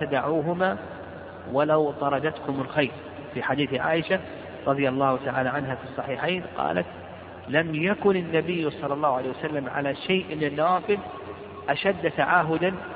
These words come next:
منه على ركعتي الفجر". وأيضًا النبي صلى الله عليه وسلم حافظ عليها في السفر، حافظ عليهما في السفر وفي الحضر. ثم بعد ذلك،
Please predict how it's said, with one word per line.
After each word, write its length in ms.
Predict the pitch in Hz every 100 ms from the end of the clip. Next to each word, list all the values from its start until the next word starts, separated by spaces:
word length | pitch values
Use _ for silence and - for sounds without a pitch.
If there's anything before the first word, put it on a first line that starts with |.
| -
منه 260 | 165 139
على 280 | 131 143 160 - - - 139
ركعتي 480 | 147 - 135 143
الفجر". 320 | 135 - 151 117 - - - - - - - - - -
وأيضًا 1400 | 113 120 120 120 120 - - - - - - 156 151 147 165 - - - - -
النبي 340 | 117 127 135
صلى 80 | -
الله 120 | 107 -
عليه 120 | 131
وسلم 160 | 113 104
حافظ 320 | 143 151 135 120
عليها 480 | 113 139 151 143 -
في 60 | 131
السفر، 480 | - 156 156 185 - - - - - - -
حافظ 300 | 135 135 123
عليهما 500 | 117 139 135 127 113
في 120 | 127
السفر 360 | - - 143
وفي 100 | - -
الحضر. 280 | - - - - - - - - - - - -
ثم 300 | - 226 220
بعد 240 | 190 190 175
ذلك، 480 | 175 170 160 -